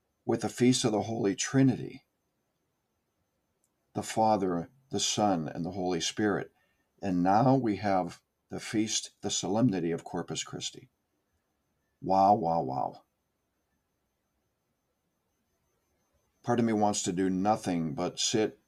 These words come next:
and pray and ponder these feasts, the-, these solemnities. Again, last time, l-, let me suggest,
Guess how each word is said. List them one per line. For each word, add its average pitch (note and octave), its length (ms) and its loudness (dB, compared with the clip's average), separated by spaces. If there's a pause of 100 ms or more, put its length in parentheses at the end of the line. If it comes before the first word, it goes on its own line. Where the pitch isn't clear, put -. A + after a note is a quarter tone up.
(200)
and F2+ 120 -4
pray F#2+ 360 -2
and E2+ 120 -2
ponder F2 680 -2 (1500)
these F#2+ 240 0
feasts, - 560 2
the-, E2+ 400 -4
these F2 180 0
solemnities. F2 840 -2 (4000)
Again, G2 540 6
last A2 320 6
time, F2+ 360 2 (680)
l-, - 200 -6
let A#2+ 200 2
me B2 80 8
suggest, G#2 680 2